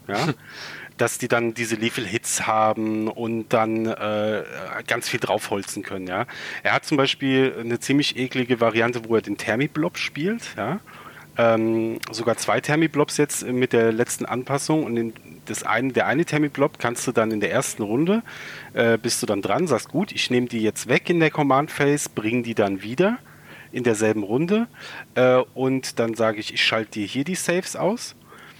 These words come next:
Speaker 1: Und dann, äh, löschst du die Einheit und dann kann er dann nochmal irgendwie Kabalpunkte ausgeben, um das bei einer zweiten Unit zu machen. Da brauchst du, glaub ich, aber pro acht Kabalpunkte und, ähm,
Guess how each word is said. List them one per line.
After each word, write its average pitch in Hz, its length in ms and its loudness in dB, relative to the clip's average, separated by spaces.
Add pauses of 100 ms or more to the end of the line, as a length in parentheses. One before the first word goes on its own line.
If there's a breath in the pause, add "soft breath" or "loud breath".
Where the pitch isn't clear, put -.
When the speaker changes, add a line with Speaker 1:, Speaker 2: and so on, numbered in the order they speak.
(280 loud breath)
Speaker 1:
Und 131 180 0
dann, 135 360 0
äh, 127 140 -2
löschst 143 340 2
du 151 40 2
die 131 140 0
Einheit 143 480 0
und 135 140 -4
dann 139 140 0
kann 131 180 0
er 131 80 4
dann 123 120 2
nochmal 120 460 0
irgendwie 117 600 -4
Kabalpunkte 117 760 0
ausgeben, 113 720 2 (260 loud breath)
um 113 160 -6
das 117 160 0
bei 110 120 2
einer 110 120 4
zweiten 107 320 2
Unit 107 240 0
zu - 100 -6
machen. 95 140 -2
Da 95 60 -2
brauchst 110 340 0
du, 131 80 4
glaub 113 300 2
ich, - 140 -2
aber 110 240 2
pro 123 520 0
acht - 260 -4
Kabalpunkte 139 920 0 (500 loud breath)
und, 123 640 2 (180)
ähm, 120 560 2